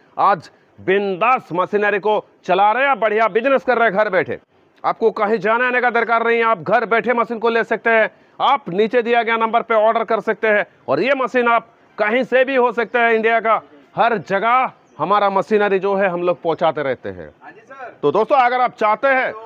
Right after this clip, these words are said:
Speaker 1: कि बढ़िया मशीन लें, फर्स्ट क्लास क्वालिटी का मशीन लें और घर बैठे मशीनरी को आप चलाएं,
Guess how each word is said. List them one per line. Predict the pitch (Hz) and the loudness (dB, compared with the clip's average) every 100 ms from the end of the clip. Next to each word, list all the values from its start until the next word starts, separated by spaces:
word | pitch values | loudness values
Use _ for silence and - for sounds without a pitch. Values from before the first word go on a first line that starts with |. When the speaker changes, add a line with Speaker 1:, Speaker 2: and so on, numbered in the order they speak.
| 214 - _ _ _ _ _ _ _ | -20 -20 _ _ _ _ _ _ _
Speaker 1:
कि | 202 | -6
बढ़िया | 165 214 208 254 | -2 0 2 2
मशीन | 247 226 240 247 | 0 0 2 2
लें, | 247 254 165 - 254 254 233 233 | 2 0 -2 -8 -12 -12 -6 0
फर्स्ट | 233 - | 0 0
क्लास | 269 269 - | 0 0 2
क्वालिटी | 233 240 254 | 2 2 0
का | 262 | 0
मशीन | 247 226 240 247 | 0 0 0 2
लें | 254 240 - _ 294 | 2 0 -2 _ -6
और | 277 240 240 | 0 2 0
घर | 160 226 247 | 0 -2 0
बैठे | 214 208 247 | 0 0 0
मशीनरी | 269 233 247 247 240 | 0 -2 0 0 0
को | 226 | 0
आप | 247 226 | 0 0
चलाएं, | - 220 226 254 | -2 0 2 0